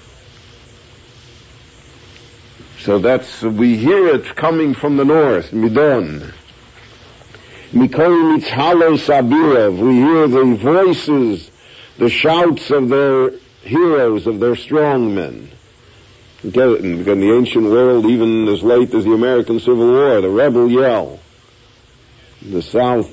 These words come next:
uh, when the soldiers charged, so they had a special yell. And in all of the, uh, records of the Civil War, anyone who heard the rebel yell remembered it for the rest of their lives,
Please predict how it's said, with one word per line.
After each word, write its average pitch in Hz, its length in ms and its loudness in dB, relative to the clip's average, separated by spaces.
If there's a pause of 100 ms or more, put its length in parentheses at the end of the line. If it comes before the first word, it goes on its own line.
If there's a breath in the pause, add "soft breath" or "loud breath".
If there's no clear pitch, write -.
(100)
uh, 98 500 0
when 92 300 -4
the 92 80 -2
soldiers 123 640 0
charged, 131 680 -2 (460 loud breath)
so 107 120 -2
they 117 120 2
had 120 100 0
a 117 60 0
special 139 540 0
yell. 127 520 2 (360 loud breath)
And 104 180 -4
in 110 100 0
all 139 540 0
of 110 140 -6
the, 117 440 0
uh, 107 260 0
records 123 580 -2
of 113 100 -6
the 117 80 -6
Civil 147 380 -4
War, 156 480 0 (480 loud breath)
anyone 147 680 0
who 131 260 0
heard 151 300 0
the 139 100 0
rebel 143 380 0
yell 143 420 2
remembered 135 500 0
it 127 120 -2
for 127 140 -6
the 127 80 -2
rest 123 260 -2
of 117 60 -4
their 110 160 -2
lives, 92 680 -4